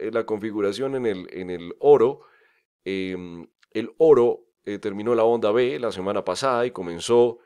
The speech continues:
el descenso. El objetivo está en el low, el objetivo del corto. Ahí va,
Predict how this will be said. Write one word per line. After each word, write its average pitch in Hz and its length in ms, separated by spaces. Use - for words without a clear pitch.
el 98 240
descenso. 90 680
El 104 180
objetivo 135 500
está 143 220
en 135 80
el 107 160
low, 185 380
el 92 180
objetivo 120 460
del 104 160
corto. 165 500
Ahí 110 200
va, 180 400